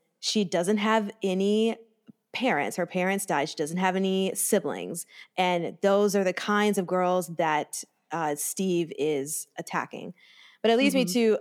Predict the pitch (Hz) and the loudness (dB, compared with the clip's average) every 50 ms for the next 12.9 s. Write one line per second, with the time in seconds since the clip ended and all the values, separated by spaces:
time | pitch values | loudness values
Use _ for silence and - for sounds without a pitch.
0 | - 180 190 185 180 165 170 165 - - _ - 196 180 - - - 208 190 - | 2 2 2 4 2 2 0 0 -4 -8 _ -8 -8 -8 -4 -2 -2 -2 0 -2
1 | - - 202 185 180 180 175 - - - 180 160 - 180 170 160 160 151 143 - | -2 -2 0 0 0 0 -2 -4 -4 -6 -6 -4 -2 0 0 2 2 0 0 -2
2 | - - - - - _ _ _ _ _ _ _ _ _ _ _ _ _ - - | -6 -10 -12 -14 -14 _ _ _ _ _ _ _ _ _ _ _ _ _ -20 -20
3 | _ _ _ _ _ _ _ _ _ - - - - 285 294 302 311 262 208 240 | _ _ _ _ _ _ _ _ _ -18 -6 0 2 4 4 4 4 2 2 2
4 | 226 226 226 220 214 208 202 160 160 190 170 170 165 165 156 156 156 151 160 160 | 4 4 4 4 2 2 0 0 0 0 0 0 -2 -2 -4 -4 -4 -4 -2 0
5 | 170 208 214 214 220 214 220 233 - - - - - - 254 240 240 233 214 185 | 2 2 2 2 2 2 2 2 0 -2 -4 -6 -4 -2 0 2 2 2 2 2
6 | 208 202 196 196 196 190 190 - - _ 214 220 220 220 220 214 208 208 202 202 | 2 2 2 2 0 0 -2 -4 -4 _ 2 2 4 4 4 4 4 2 2 0
7 | - - 196 190 185 185 185 185 180 175 175 175 165 156 - - - 170 170 165 | -2 -2 0 0 0 0 0 0 0 0 0 0 -2 -4 -6 -6 -4 -2 0 0
8 | 156 151 151 143 143 143 147 165 - _ _ _ _ _ - 196 240 233 208 226 | 0 0 0 -2 -2 -4 -6 -8 -10 _ _ _ _ _ 0 2 2 2 2 0
9 | 214 185 190 196 - 190 208 196 190 - - 160 147 143 127 117 143 165 170 - | -2 -2 -2 -4 -2 0 2 2 2 0 -2 -4 -4 -4 -4 -6 -8 -10 -12 -16
10 | - - - - - - _ _ - 190 190 170 190 185 165 190 185 180 185 175 | -20 -20 -20 -20 -20 -20 _ _ 0 0 2 2 0 0 2 2 2 2 2 0
11 | 180 - - 165 156 165 - - 131 135 143 139 - _ _ _ _ _ _ - | 0 -2 -4 -6 -6 -6 -6 -6 -4 -4 -6 -6 -8 _ _ _ _ _ _ -6
12 | 185 180 180 180 - 190 180 175 156 147 147 127 120 104 92 - - - | -4 -4 -4 -4 -4 -2 -2 -2 -2 -2 -2 -2 -2 -4 -6 -8 -12 -20